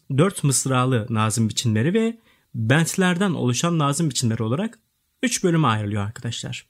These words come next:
Beyitlerden oluşanlar kaside, gazel, mesnevi, kıta ve müstezattır. Beyit dediğimiz biliyorsunuz divan edebiyatında iki tane mısradan oluşuyor arkadaşlar. Dört mısralı nazım biçimleri ise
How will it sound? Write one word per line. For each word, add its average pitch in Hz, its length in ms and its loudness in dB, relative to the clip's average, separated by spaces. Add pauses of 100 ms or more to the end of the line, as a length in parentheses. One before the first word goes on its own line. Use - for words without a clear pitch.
(220)
Beyitlerden 208 600 2
oluşanlar 190 720 -2 (200)
kaside, 156 640 0 (280)
gazel, 135 440 0 (360)
mesnevi, 123 720 2 (280)
kıta 185 420 0
ve 220 100 2
müstezattır. 160 840 -2 (440)
Beyit 170 340 2
dediğimiz 120 380 2
biliyorsunuz 147 560 0
divan 139 320 2
edebiyatında 110 640 -2 (260)
iki 175 200 0
tane 196 260 2
mısradan 165 400 0
oluşuyor 107 400 0
arkadaşlar. - 600 -10 (720)
Dört 196 460 4
mısralı 202 600 4
nazım 123 320 4
biçimleri 107 380 0
ise 202 460 -2